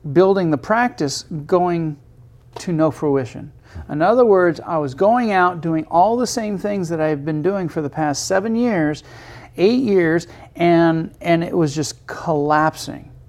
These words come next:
No money was coming in, no new patients were coming in. I, I almost had to close my practice. What I did was providence of God.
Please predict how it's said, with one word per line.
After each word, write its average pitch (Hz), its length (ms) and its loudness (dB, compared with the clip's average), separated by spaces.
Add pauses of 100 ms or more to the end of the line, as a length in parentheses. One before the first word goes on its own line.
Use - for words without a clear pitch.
(800)
No 147 420 0
money 202 320 0
was 180 180 -4
coming 156 320 -2
in, 170 300 -2
no 151 160 2
new 131 180 -2
patients 190 540 -2
were 165 80 -6
coming 151 320 -2
in. 170 260 -2 (540)
I, 170 160 -2 (100)
I 156 220 -2 (140)
almost 196 600 4
had 180 340 -4
to 160 60 -4
close 160 300 0
my 147 140 -4
practice. 139 600 -6 (840)
What 214 320 2
I 180 160 2
did 175 680 4 (240)
was 175 800 2 (760)
providence 220 480 2
of 143 120 -4
God. 113 300 0